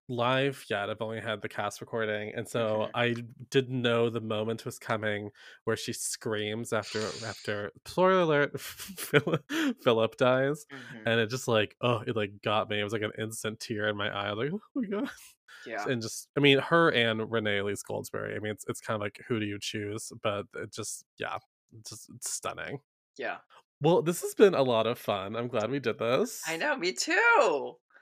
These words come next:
Speaker 1: Do you wanna tell the listeners about your podcast before we wrap things up?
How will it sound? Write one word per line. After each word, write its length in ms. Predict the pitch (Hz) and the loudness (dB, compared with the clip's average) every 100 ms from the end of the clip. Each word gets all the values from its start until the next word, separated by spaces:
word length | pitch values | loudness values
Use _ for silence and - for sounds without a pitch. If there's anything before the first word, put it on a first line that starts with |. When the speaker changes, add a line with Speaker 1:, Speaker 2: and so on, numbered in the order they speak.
| _ - - 127 | _ -14 -10 0
Speaker 1:
Do 80 | |
you 80 | 156 | 2
wanna 160 | 165 170 | 2 0
tell 260 | - 160 | 2 2
the 120 | 160 147 | 4 2
listeners 480 | 139 - 151 147 | 0 2 2 2
about 200 | 139 135 | 4 2
your 120 | 131 131 | 2 0
podcast 640 | 131 110 120 156 170 - | 2 0 2 0 0 -2
before 240 | 151 139 | -6 -2
we 60 | 131 | 2
wrap 200 | 120 - | 2 0
things 220 | 139 123 | -2 0
up? 240 | 107 139 | 2 0